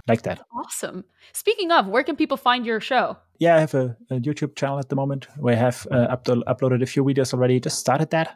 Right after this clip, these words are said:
Speaker 1: uh, going to do some more. I did some on Code Catalyst and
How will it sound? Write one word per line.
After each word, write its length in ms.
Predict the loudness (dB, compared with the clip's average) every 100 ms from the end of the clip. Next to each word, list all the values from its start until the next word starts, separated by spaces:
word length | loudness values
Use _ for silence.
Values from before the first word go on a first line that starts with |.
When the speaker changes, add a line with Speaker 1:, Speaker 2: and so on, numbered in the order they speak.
| -2
Speaker 1:
uh, 220 | 2 4
going 260 | 4 4 2
to 100 | 0
do 120 | -4
some 240 | -2 0 0
more. 180 | -2 -4 -12 -16 -4
I 60 |
did 160 | -2 0
some 180 | 2 2
on 100 | 2
Code 200 | 0 2
Catalyst 440 | 2 2 0 0
and 160 | 0 0